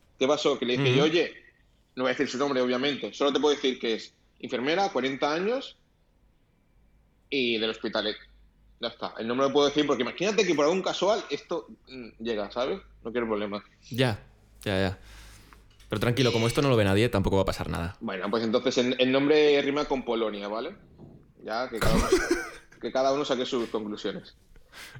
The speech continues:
Speaker 1: Eh,
Speaker 2: <laughs> Vale.
Speaker 1: y digo, "Perdona, Pol-,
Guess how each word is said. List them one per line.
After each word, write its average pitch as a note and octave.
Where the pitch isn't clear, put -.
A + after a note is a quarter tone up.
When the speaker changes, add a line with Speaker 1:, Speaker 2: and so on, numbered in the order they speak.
Speaker 1:
Eh, A#2+
Speaker 2:
<laughs> -
Vale. C3
Speaker 1:
y E3
digo, C#3
"Perdona, D3+
Pol-, C#3+